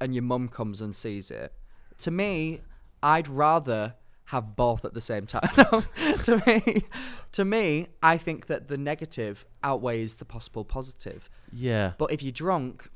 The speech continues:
Speaker 1: you're not really weighing that up, are you? Like our silly little Glaswegian girl was not.
Speaker 2: Yeah, if you are drunk and also crunk, I
Speaker 1: Mm.
Speaker 2: think, uh, I think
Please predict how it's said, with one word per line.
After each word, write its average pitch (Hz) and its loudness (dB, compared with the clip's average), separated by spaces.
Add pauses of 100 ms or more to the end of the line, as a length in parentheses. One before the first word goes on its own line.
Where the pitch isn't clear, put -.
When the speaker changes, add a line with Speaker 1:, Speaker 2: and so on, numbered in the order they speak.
(140)
Speaker 1:
you're 117 -6
not 131 -4
really 143 -4
weighing 131 -4
that 110 -6
up, 170 -6
are 151 -4
you? 113 -4
Like 113 -4
our 117 -2
silly 131 -6
little 123 -6
Glaswegian 123 -6
girl 120 -4
was 110 -12
not. 131 -8
Speaker 2:
Yeah, 113 -6
if 110 -12
you 143 -4
are 120 -2
drunk 107 -6
and 110 -8
also 104 -8
crunk, 98 -8 (240)
I 98 -10
Speaker 1:
Mm. 131 -8
Speaker 2:
think, 143 -6 (160)
uh, 98 -8 (1400)
I 185 6
think 139 -4